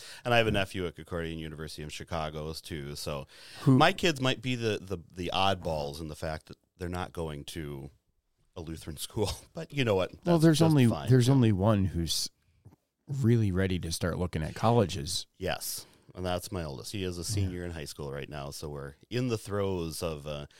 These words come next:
Speaker 1: applying to colleges, hearing back from some colleges, having some joys. And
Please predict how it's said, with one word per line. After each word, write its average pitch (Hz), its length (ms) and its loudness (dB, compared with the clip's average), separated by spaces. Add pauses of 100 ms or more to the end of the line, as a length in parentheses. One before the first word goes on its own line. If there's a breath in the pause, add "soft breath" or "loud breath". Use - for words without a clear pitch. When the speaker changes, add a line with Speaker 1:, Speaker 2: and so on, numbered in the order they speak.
(280 soft breath)
Speaker 1:
applying 117 460 -2
to 104 60 -4
colleges, 95 800 -2
hearing 82 320 -8
back 92 380 -4
from 101 160 -8
some 98 180 -8
colleges, 85 640 -4
having 80 320 -8
some 71 180 -12
joys. 82 560 -6
And 71 220 -10